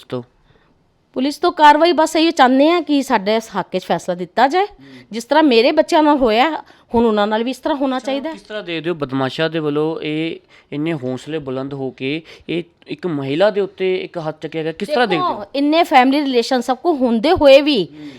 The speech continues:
Speaker 2: ਇਹਨਾਂ ਨੇ ਕੁਛ ਲਿਹਾਜ਼ ਨਹੀਂ ਕੀਤਾ।
Speaker 1: ਹੂੰ।
Speaker 2: ਕੋਈ ਬਿਲਕੁਲ ਪਰਵਾਹ ਨਹੀਂ ਕੀਤੀ।
Speaker 1: ਹੂੰ।
Speaker 2: ਇਹਨਾਂ ਨੇ ਇੱਕ ਮਾਂ ਨੂੰ, ਮਾਂ ਦੇ ਸਾਹਮਣੇ ਬੇਟੇ ਨੂੰ ਕੁੱਟਿਆ ਗਿਆ।
Speaker 1: ਹੂੰ।
Speaker 2: ਕਿਹੜੀ ਮਾਂ ਬਰਦਾਸ਼ਤ ਕਰੇਗੀ ਦੱਸੋ?
Speaker 1: ਹੂੰ।
Speaker 2: ਉਸ ਦਿਨ ਦੀ ਮੈਂ ਰੋ ਰਹੀ ਹਾਂ ਕਿ
Speaker 1: ਹੂੰ।
Speaker 2: ਮੇਰੇ ਬੇਟੇ ਨਾਲ ਅਨਿਆਏ ਹੋਇਆ।
Speaker 1: ਹੂੰ।
Speaker 2: ਮੇਰੇ ਬੇਟੇ ਨੂੰ ਇਹਨਾਂ ਨੇ ਕੁੱਟਿਆ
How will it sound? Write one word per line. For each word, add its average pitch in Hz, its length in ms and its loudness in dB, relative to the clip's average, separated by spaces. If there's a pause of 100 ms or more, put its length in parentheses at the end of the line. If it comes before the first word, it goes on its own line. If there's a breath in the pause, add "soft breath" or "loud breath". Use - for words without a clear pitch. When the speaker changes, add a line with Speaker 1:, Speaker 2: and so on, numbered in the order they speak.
Speaker 2:
ਇਹਨਾਂ 285 220 4
ਨੇ 294 120 6
ਕੁਛ 285 300 -2
ਲਿਹਾਜ਼ 180 380 6
ਨਹੀਂ 226 140 2
ਕੀਤਾ। 302 300 0
Speaker 1:
ਹੂੰ। 135 320 -14 (420 loud breath)
Speaker 2:
ਕੋਈ 302 400 6 (380)
ਬਿਲਕੁਲ 277 440 0
ਪਰਵਾਹ 220 400 6
ਨਹੀਂ 285 100 0
ਕੀਤੀ। 311 340 -2
Speaker 1:
ਹੂੰ। 262 360 -20
Speaker 2:
ਇਹਨਾਂ 277 160 4
ਨੇ 311 80 6
ਇੱਕ 311 140 -4
ਮਾਂ 247 300 4
ਨੂੰ, 427 120 4 (120)
ਮਾਂ 277 260 6
ਦੇ 427 100 4
ਸਾਹਮਣੇ 359 400 4
ਬੇਟੇ 254 300 2
ਨੂੰ 294 100 0
ਕੁੱਟਿਆ 196 320 0
ਗਿਆ। 127 180 -8
Speaker 1:
ਹੂੰ। - 260 -20 (260 loud breath)
Speaker 2:
ਕਿਹੜੀ 370 240 6
ਮਾਂ 311 180 6
ਬਰਦਾਸ਼ਤ 214 460 2
ਕਰੇਗੀ 220 260 -2
ਦੱਸੋ? 175 320 -6
Speaker 1:
ਹੂੰ। - 420 -6
Speaker 2:
ਉਸ 381 80 6
ਦਿਨ 427 240 10
ਦੀ 415 80 10
ਮੈਂ 311 180 10
ਰੋ 202 160 6
ਰਹੀ 170 220 0
ਹਾਂ 170 60 -10
ਕਿ - 300 -6
Speaker 1:
ਹੂੰ। 262 40 -2
Speaker 2:
ਮੇਰੇ 302 180 4
ਬੇਟੇ 277 240 4
ਨਾਲ 302 180 4
ਅਨਿਆਏ 277 380 6
ਹੋਇਆ। 220 260 2
Speaker 1:
ਹੂੰ। - 460 -18
Speaker 2:
ਮੇਰੇ 302 160 8
ਬੇਟੇ 285 260 4
ਨੂੰ 330 100 0
ਇਹਨਾਂ 359 140 2
ਨੇ 392 80 -2
ਕੁੱਟਿਆ 302 460 2